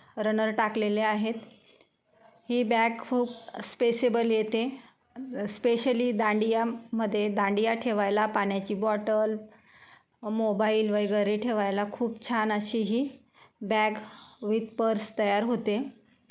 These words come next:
हे बघा, आता हे दोघं साईडला मी आता पिन लावून घेत आहे. तुम्ही देखील याच पद्धतीने करायचं आहे. पिन लावून घ्यायचं आहे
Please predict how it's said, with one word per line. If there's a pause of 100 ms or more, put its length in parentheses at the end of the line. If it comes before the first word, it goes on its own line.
(300)
हे
बघा,
आता
हे
दोघं
साईडला (840)
मी
आता (580)
पिन
लावून
घेत
आहे. (440)
तुम्ही
देखील
याच
पद्धतीने
करायचं
आहे. (580)
पिन
लावून
घ्यायचं
आहे